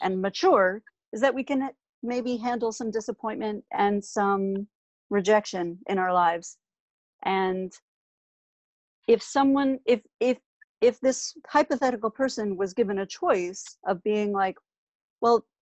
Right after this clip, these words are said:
if I find out that they're not attracted to me, would I rather them just say, 'No, thanks,' or would I rather them do something that they're not interested in doing and then looking at me unfavorably?" You know, they would probably choose,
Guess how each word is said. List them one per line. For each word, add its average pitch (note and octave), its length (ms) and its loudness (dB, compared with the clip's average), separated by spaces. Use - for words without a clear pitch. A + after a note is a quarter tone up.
if A3+ 120 0
I C4 100 6
find D#4 280 0
out C4+ 140 2
that A#3 120 0
they're A3+ 100 -2
not G#3+ 220 -2
attracted A#3 580 -4
to G#3 100 -8
me, F#3+ 380 -4
would A3+ 200 6
I A3+ 100 6
rather A#3+ 380 6
them A3 220 -4
just A3 220 -6
say, A3 160 -2
'No, G#3 180 -6
thanks,' B3 320 -8
or G#3 80 -2
would G#3 120 -4
I G#3 80 0
rather G#3 340 -2
them G3+ 180 -6
do A3 180 -10
something G#3+ 340 -8
that G3+ 160 -6
they're G3 140 -6
not F#3+ 200 -4
interested G#3+ 380 -8
in F3+ 160 -6
doing G#3 340 2
and F#3+ 80 -6
then F#3+ 180 -2
looking G3 300 -2
at F#3 120 -6
me A3+ 240 2
unfavorably?" E3 920 -2
You A#3+ 100 0
know, B3 180 4
they A#3+ 120 6
would B3 140 2
probably C#4 520 0
choose, A3+ 320 -4